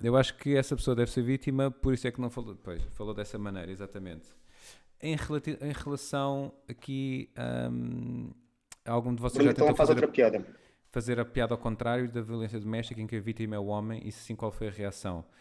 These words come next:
Speaker 1: Eu nunca ainda experimentei
Speaker 2: Eu já,
Speaker 1: fazer.
Speaker 2: por acaso.
Speaker 1: Ainda não f-, te-, fiz, mas suposto, eu assumiria que até é uma, um bom twist na piada,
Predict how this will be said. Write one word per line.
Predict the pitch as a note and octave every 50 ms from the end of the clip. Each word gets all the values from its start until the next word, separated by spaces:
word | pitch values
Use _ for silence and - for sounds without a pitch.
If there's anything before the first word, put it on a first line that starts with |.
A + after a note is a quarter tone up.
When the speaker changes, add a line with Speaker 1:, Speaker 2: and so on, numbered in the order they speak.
| - - - - _ -
Speaker 1:
Eu | B2+ C#3 C#3+ C3+ C3+
nunca | C3+ C3 B2 - C3 B2 A#2+ - -
ainda | A#2+ A#2+ A2+ A#2 A2+ A2 A2+
experimentei | A2+ - - A2 F#2 D3+
Speaker 2:
Eu | E3
já, | D#3+ - D#3 C3+
Speaker 1:
fazer. | A#2+ -
Speaker 2:
por | - C#3
acaso. | B2+ - A#2+ A2 G#2 - A#2
Speaker 1:
Ainda | A2+ A2+ A2+
não | A2+ A2
f-, | G2 - - - - _ -
te-, | - G2+ F#2
fiz, | - - - - A#2 A#2+ C#3 C#3+ - - - - - _ _ _ - G#2+
mas | G#2 A2 A#2 A2+ A#2 B2 B2+ A#2
suposto, | - - - - A2+ - - A#2+ A2+ - - A#2+ A2 - E2+ E2+ - - -
eu | B2+ B2 B2+ C#3 D3+ D3+ - - - -
assumiria | B2+ A#2 - - C3+ B2+ B2 A#2+ B2+ C3 C#3 C#3+
que | C#3 C#3+ - - C3+ C3+ C#3 C#3+ C#3+ C#3 -
até | A#2+ A#2+ - C3 B2+
é | B2+
uma, | C3 C3 C3 C3 B2+ B2
um | A#2+ A#2+ A#2+ B2 A#2+ _ - A#2 A#2 A#2
bom | A#2 B2+ C3+ C3
twist | - - B2 B2+ B2 - - - - - - _ _ _ _ _ _ _ -
na | A2+ A#2+ A#2+
piada, | A#2+ - - B2+ A2 G2+ G2+ F#2 F#2 F2+ F#2